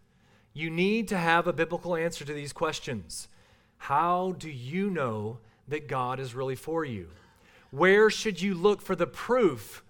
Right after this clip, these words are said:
that God is really for you? There really is only one answer to that question. But what I want to remind us of this morning is that we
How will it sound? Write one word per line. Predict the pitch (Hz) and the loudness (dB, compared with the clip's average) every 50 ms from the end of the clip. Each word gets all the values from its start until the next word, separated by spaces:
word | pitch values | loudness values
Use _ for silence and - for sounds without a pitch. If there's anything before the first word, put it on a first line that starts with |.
| - _ _ _ _ _ _ _ _ - | -20 _ _ _ _ _ _ _ _ -6
that | 139 175 175 160 131 | -4 -4 -4 0 2
God | 170 170 170 165 165 156 143 | 2 2 4 4 2 0 0
is | 156 147 120 123 | -2 -4 -6 -4
really | 143 156 147 143 127 | -4 -2 -2 -2 -4
for | - - 139 131 120 | -4 -4 -4 -2 -2
you? | 104 95 85 - - - _ _ _ _ _ _ _ _ _ _ _ _ _ _ _ _ - | -4 -6 -10 -14 -16 -20 _ _ _ _ _ _ _ _ _ _ _ _ _ _ _ _ -2
There | 165 160 | 0 2
really | 151 185 220 240 233 220 190 | 4 6 6 6 6 6 8
is | 202 196 190 - | 6 6 6 4
only | - 180 202 202 196 190 185 | 0 -2 0 0 0 0 0
one | 147 139 156 180 190 190 185 185 185 190 202 196 196 - - - _ _ _ _ _ | -2 -2 0 4 4 4 4 4 2 0 -2 -4 -6 -10 -18 -20 _ _ _ _ _
answer | - 165 180 190 190 185 - - 156 143 143 | -2 0 0 0 0 -2 -2 -2 0 0 -2
to | 135 - 165 143 | -2 -6 -6 0
that | 156 151 143 - | 0 2 0 0
question. | - - 165 156 143 - - - 131 98 85 82 - - _ _ _ _ _ _ _ _ _ _ _ _ _ _ _ _ _ _ _ _ - | -2 -4 -4 -4 -4 -6 -6 -6 -8 -8 -8 -10 -18 -20 _ _ _ _ _ _ _ _ _ _ _ _ _ _ _ _ _ _ _ _ -2
But | 165 175 - - | -2 -2 0 0
what | 147 175 190 190 | 0 2 4 6
I | 185 185 | 6 4
want | 175 190 214 220 208 - | 4 2 0 -2 -2 -4
to | - - 190 175 | -6 -4 -2 0
remind | 170 165 160 160 170 185 208 226 214 196 | 0 -2 -2 0 0 2 2 2 2 2
us | 185 175 - 170 | 0 0 0 0
of | 151 143 127 | 0 0 -2
this | 143 143 - - | -4 -8 -6 -6
morning | 151 151 156 165 175 | -6 -4 -4 -4 -2
is | 180 170 131 | -4 -2 -2
that | 165 156 147 | -4 -4 -2
we | 147 175 190 202 202 208 202 190 202 | -2 -2 0 0 0 0 -2 -4 -6